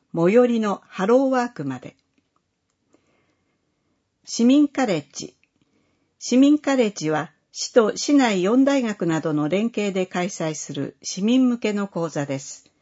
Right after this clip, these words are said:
日程や受講料などはホームページをご覧ください。二次元コードがあります。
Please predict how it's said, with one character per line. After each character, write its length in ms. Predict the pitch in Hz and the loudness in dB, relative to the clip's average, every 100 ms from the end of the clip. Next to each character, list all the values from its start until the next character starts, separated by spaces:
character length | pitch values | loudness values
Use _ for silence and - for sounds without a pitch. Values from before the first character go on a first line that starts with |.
| _ _ _ _ - | _ _ _ _ -4
日 220 | 202 202 | -2 2
程 160 | - 262 | 4 6
や 140 | 247 | 6
受 180 | 233 233 | 2 -4
講 220 | - 277 | 2 2
料 200 | 254 190 | 4 2
な 160 | 170 151 | 0 -2
ど 120 | 143 | -6
は 180 | 143 - | -8 -10
ホ 240 | _ - 254 | _ -2 2
ー 40 | |
ム 140 | 277 277 | 2 2
ペ 200 | 277 269 | 2 2
ー 40 | |
ジ 140 | 196 | -2
を 160 | 151 - | -6 -6
ご 100 | - | -8
覧 160 | 139 139 | -8 -8
く 100 | - | -10
だ 120 | 135 | -14
さ 200 | - 135 | -12 -14
い。 80 | - _ _ _ _ _ _ - | -14 _ _ _ _ _ _ -4
二 160 | 196 208 | -2 0
次 100 | 277 | 2
元 220 | 285 277 | 2 4
コ 160 | 262 | 4
ー 40 | 233 | 2
ド 120 | 170 | 0
が 120 | 143 | -6
あ 60 | 131 | -8
り 140 | 131 | -10
ま 160 | 120 135 | -12 -14
す。 340 | - - _ | -18 -20 _